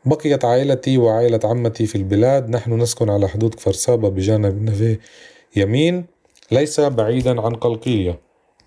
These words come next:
كان لعائلتي أراضٍ كثيرة في جليل وفي المكان الذي نسكنه اليوم. عندما طردنا من هنا بقينا وسكننا في المكان الآخر، أقمنا بيوتا هناك وبقينا في الدولة، يعني قصده دولة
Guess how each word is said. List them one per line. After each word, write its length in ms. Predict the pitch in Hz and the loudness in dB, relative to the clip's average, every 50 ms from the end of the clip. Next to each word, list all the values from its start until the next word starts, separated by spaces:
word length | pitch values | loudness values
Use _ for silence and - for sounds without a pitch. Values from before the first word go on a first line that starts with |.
| - | -2
كان 380 | - 151 156 156 147 143 143 139 | 0 0 0 0 0 0 0 0
لعائلتي 800 | 139 131 123 117 110 117 120 131 139 139 135 120 - 139 131 131 | 2 2 2 2 2 2 0 0 0 0 0 0 0 -2 0 2
أراضٍ 380 | 117 113 123 127 120 117 110 | 2 2 2 2 0 0 -2
كثيرة 460 | 104 - 101 - 135 139 135 135 143 135 | -2 -4 -4 -2 0 0 2 2 2 0
في 380 | - - 117 107 104 101 101 | 0 0 0 2 2 2 2
جليل 340 | 107 131 156 180 180 175 165 - _ _ _ _ _ _ _ - | 2 2 2 2 2 0 -4 -10 _ _ _ _ _ _ _ -4
وفي 140 | 113 - 151 | 0 0 2
المكان 400 | 156 151 147 135 - 165 160 151 | 0 0 0 0 0 0 0 0
الذي 320 | 139 139 147 147 139 143 | 0 2 2 2 2 2
نسكنه 480 | 131 127 117 - - - 147 143 127 127 | 0 0 -2 -2 -2 -4 -2 0 2 2
اليوم. 340 | 127 127 127 110 95 90 87 _ _ _ - - - | 2 2 2 2 2 0 -4 _ _ _ -14 -6 -2
عندما 360 | 107 113 110 110 113 113 110 | 0 2 2 2 2 2 0
طردنا 400 | 110 - 127 147 160 143 139 131 | 0 0 0 0 2 2 0 -2
من 140 | 123 117 117 | -2 -2 -2
هنا 300 | 123 139 143 147 143 - _ _ _ _ _ _ - | 0 0 0 0 -2 -4 _ _ _ _ _ _ -4
بقينا 460 | 104 98 - - 151 151 147 143 139 | -4 -2 0 2 0 0 2 0 -2
وسكننا 540 | 135 131 120 110 - 110 - 135 135 127 120 | 0 2 0 0 0 -2 -2 0 0 0 0
في 100 | 107 110 | 0 0
المكان 380 | 107 104 104 101 - 127 120 113 | 0 0 -2 0 0 0 0 0
الآخر، 540 | 107 113 123 135 123 - - 123 123 123 123 - _ _ _ _ _ _ | 0 0 0 0 0 0 0 0 0 0 -4 -10 _ _ _ _ _ _
أقمنا 420 | - - - 139 143 143 139 131 127 | -6 -2 0 0 0 0 0 0 0
بيوتا 400 | 113 110 110 123 127 123 123 117 | 0 2 2 2 2 2 2 0
هناك 480 | 110 104 107 113 120 123 120 113 - | 0 0 0 2 2 0 0 0 0
وبقينا 680 | 107 95 98 95 - 127 120 120 113 117 113 113 117 117 - - _ _ _ _ _ _ _ | 0 2 0 0 2 0 0 0 2 2 0 0 0 -2 -6 -16 _ _ _ _ _ _ _
في 140 | - 117 110 | -2 -2 0
الدولة، 640 | 107 104 110 113 113 110 107 107 107 104 104 110 | 0 2 0 2 2 2 2 2 0 0 0 -2
يعني 360 | 120 117 104 98 101 101 104 | 0 0 0 0 0 0 0
قصده 320 | 107 101 98 98 104 104 104 | -2 -2 -2 0 0 0 0
دولة 300 | 104 104 104 101 98 | 2 0 0 0 -2